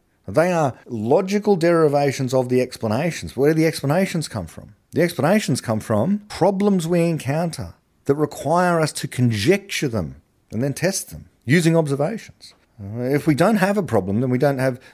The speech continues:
we already have knowledge. And then the question is, well, how did we get that knowledge that we're already walking around with unproblematically, so to speak? Well, you've got to go back to a time when you did have a problem.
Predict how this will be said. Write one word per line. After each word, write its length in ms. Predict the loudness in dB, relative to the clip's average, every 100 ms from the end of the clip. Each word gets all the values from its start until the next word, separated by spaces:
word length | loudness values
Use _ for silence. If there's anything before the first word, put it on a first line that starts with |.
| _
we 100 | 2
already 220 | 4 2
have 300 | -2 -2 0
knowledge. 640 | 0 0 -2 -8 -20 -20 _
And 160 | -6 -2
then 100 | -2
the 80 |
question 340 | 0 -2 0 -2
is, 100 | 0
well, 100 | 2
how 160 | 2
did 100 | 2
we 80 | 0
get 200 | 0 0
that 180 | -2 -2
knowledge 300 | 0 0 -2
that 80 | 0
we're 120 | 2
already 280 | 4 4 2
walking 340 | 2 0 -2
around 300 | 0 0 0
with 140 | -2 -2
unproblematically, 960 | -2 -2 0 0 0 -2 -4 -4 -6
so 160 | -6 -8
to 80 | -8
speak? 240 | -14 -16 _
Well, 80 | 2
you've 100 | 4
got 80 | 2
to 60 | 2
go 120 | 2
back 240 | 0 -2
to 100 | -2
a 40 | -2
time 240 | 0 0
when 80 | 0
you 80 | 0
did 220 | 0 0
have 160 | 2 0
a 80 |
problem. 420 | -2 -6 -6 -18